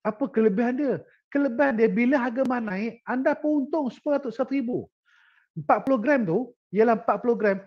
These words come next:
Kalau harga emas naik, untung tak? Untung. Bila harga emas naik, sebab emas anda masih tersimpan. Anda tidak jual, anda cuma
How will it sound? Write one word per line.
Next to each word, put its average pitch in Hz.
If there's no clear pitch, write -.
Kalau 254
harga 262
emas 262
naik, 285
untung 262
tak? 240
Untung. 254
Bila 254
harga 226
emas 240
naik, 240
sebab 214
emas 233
anda 247
masih 254
tersimpan. 254
Anda 220
tidak 214
jual, 262
anda 202
cuma 233